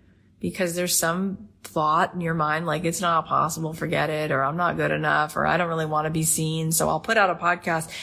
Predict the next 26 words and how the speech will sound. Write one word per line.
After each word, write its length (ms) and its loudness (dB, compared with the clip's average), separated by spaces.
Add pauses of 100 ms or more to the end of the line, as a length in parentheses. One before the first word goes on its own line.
(160)
Maybe 160 4
I've 100 4
even 220 -2
done 160 2
fourteen 400 0
episodes, 480 -2
but 120 -2
no 120 2
one's 220 0
really 160 0
listening. 420 0
Why? 380 0 (300)
I 60 0
don't 100 4
really 180 2
feel 180 0
worthy 360 2
of 80 -4
people 400 -2 (280)
listening 380 2
to 80 0
me 240 0
or 100 0
taking 320 -2
people's 320 -2
time." 280 0